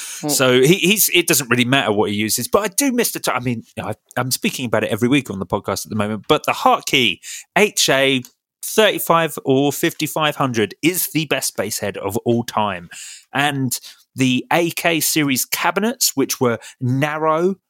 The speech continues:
Speaker 2: um, like, slim cabinets, like old bass cabinets used to be. They were cotton wool lined, which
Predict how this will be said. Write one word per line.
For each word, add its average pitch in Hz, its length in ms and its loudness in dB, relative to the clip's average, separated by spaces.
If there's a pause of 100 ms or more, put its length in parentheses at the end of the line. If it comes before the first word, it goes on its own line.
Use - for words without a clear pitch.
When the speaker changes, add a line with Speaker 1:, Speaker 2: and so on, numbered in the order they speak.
(240)
Speaker 2:
um, 113 380 0
like, 113 180 -2
slim 151 580 0
cabinets, 135 540 -4
like 143 240 -4
old 139 320 2
bass 131 240 0
cabinets - 440 -6
used 127 140 -4
to 113 60 -16
be. 135 100 -2
They 131 140 0
were 127 80 -2
cotton 185 420 -4
wool 151 240 0
lined, 147 380 -2
which 139 240 -2